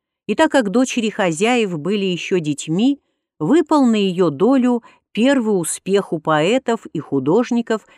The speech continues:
начала девятнадцатого века. По свидетельству Дашкова,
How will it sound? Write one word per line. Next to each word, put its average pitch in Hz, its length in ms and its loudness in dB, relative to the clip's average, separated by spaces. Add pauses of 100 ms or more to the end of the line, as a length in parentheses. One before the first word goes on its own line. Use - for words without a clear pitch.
(160)
начала 160 560 -2
девятнадцатого 147 920 -4
века. 120 420 -8 (640)
По 190 80 -2
свидетельству 214 800 -2
Дашкова, 233 720 0